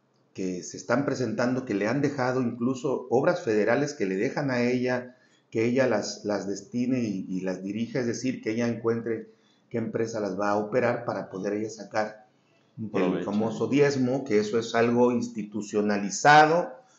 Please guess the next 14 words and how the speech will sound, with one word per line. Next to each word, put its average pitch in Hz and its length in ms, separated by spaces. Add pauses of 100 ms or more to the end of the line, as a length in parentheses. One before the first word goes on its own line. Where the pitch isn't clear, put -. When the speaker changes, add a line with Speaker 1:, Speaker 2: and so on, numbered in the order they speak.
(500)
Speaker 1:
ilegal, 147 800 (600)
pero 120 200
institucionalizado, 107 840
en, 104 80
en 117 120
algunos 156 340
puntos 156 360
es 143 120
incluso 139 400
legal, 104 540 (800)
este, - 600
desde 117 360
hace - 480 (880)
décadas, - 880